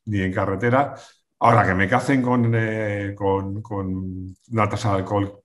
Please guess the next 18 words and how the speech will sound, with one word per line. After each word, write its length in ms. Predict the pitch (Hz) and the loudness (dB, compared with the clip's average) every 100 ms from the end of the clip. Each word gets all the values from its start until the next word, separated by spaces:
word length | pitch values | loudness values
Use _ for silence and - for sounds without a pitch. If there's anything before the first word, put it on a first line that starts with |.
| _ | _
no 220 | - 110 117 | -4 2 4
te 80 | |
digo 180 | 123 123 | 6 6
que 80 | 110 | 6
triplique, 440 | 98 92 101 87 | 2 -2 -4 -6
sino 260 | 90 92 87 | -6 -8 -6
que 80 | 87 | -8
sobrepaso 440 | 92 90 110 104 | -6 -6 -4 -2
lo 60 | 113 | -2
permitido, 540 | 107 101 104 113 120 - - _ | -2 -2 0 0 -2 -6 -20 _
es 180 | 110 107 | -4 -4
prácticamente 800 | - 107 - - 98 92 95 104 | -2 0 0 0 0 0 -2 -2
imposible. 480 | 95 - - - - _ - - - | -4 -6 -12 -18 -20 _ -20 -20 -16
O 100 | 98 | -10
sea 280 | 95 85 82 | -6 -6 -6
que, 440 | 82 80 78 80 _ _ | -10 -10 -12 -18 _ _
que 100 | - | -8
es, 120 | 95 | -6